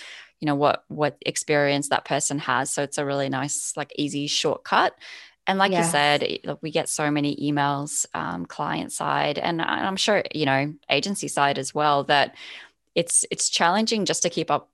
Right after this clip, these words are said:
Speaker 1: on top of the emails that you're supposed to be from a work perspective, let alone
Speaker 2: Mm-hmm.
Speaker 1: then trying to sort through, um, external emails. So I think LinkedIn is definitely the way to go for me.
Speaker 2: Yes. Yeah, absolutely. And, and look, I'm a huge advocate for LinkedIn.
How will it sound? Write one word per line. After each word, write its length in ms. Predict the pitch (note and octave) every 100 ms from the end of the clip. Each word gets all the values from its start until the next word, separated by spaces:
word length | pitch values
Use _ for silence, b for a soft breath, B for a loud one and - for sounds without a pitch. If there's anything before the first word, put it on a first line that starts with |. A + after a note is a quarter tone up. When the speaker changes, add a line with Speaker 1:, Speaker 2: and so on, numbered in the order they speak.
| -
Speaker 1:
on 120 | D3+
top 180 | - D3+
of 80 | D3+
the 80 |
emails 320 | - D3 C#3+ C#3
that 100 | -
you're 80 | D#3
supposed 420 | - - C#3+ -
to 60 | B2
be 120 | C#3
from 180 | - D3
a 80 |
work 240 | C#3 C#3+ -
perspective, 460 | A3 - A#3+ A#3
let 160 | A3+ D#3+
alone 240 | D#3 D3+
Speaker 2:
Mm-hmm. 60 | D3
Speaker 1:
then 200 | D3 C#3+
trying 280 | D3 D3+ C#3+
to 120 | -
sort 320 | - C#3+ B2+
through, 460 | - C#3+ C#3 C3+ C#3 B B B B -
um, 240 | C#3+ C#3
external 800 | D#3+ - - - D3 C#3+ C3+ C#3 -
emails. 440 | C#3+ C#3+ - F2+ F3
So 240 | - C#3+
I 260 | C#3 - -
think 200 | E3+ E3
LinkedIn 340 | D#3 D3+ C#3+
is 100 | -
definitely 420 | - - - F3+
the 140 | D#3+ E3
way 140 | F#3
to 100 | F3+
go 280 | - E3+ F#3 F3 _ _ _ _ _ _ _
for 100 | E3+
me. 140 | D#3 G3
Speaker 2:
Yes. 560 | F#3+ E3+ E3+ - - _ _ _
Yeah, 360 | F#3+ F#3 E3 D#3+
absolutely. 880 | G3 G#3 - F3+ F3+ - D#3+ D#3+ -
And, 240 | F#3 G3 -
and 240 | G3 G3 G3+
look, 240 | F#3+ -
I'm 160 | G3 G#3+
a 40 |
huge 440 | G3 F3+ E3+ E3+ -
advocate 500 | D#3 D#3 D#3 D#3+ -
for 80 | D#3+
LinkedIn. 720 | D#3+ D#3 D#3 D#3 D#3 D#3 D#3